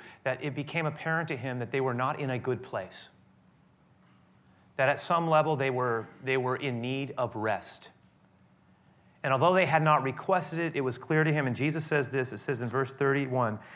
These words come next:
"And he said to them, 'Come aside by yourselves to,'" you know what? I, hey, listen, listen. It's almost like he said this, "You know what?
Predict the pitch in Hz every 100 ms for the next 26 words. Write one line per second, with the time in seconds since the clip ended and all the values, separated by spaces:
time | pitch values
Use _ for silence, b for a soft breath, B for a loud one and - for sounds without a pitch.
0 | B 131 123 - 170 170 143 127 123 -
1 | 165 160 151 143 120 123 151 151 123 113
2 | - - - 135 151 151 151 - 143 147
3 | 147 - 98 - 131 - 98 - 131 151
4 | 156 131 127 113 B B 143 147 147 147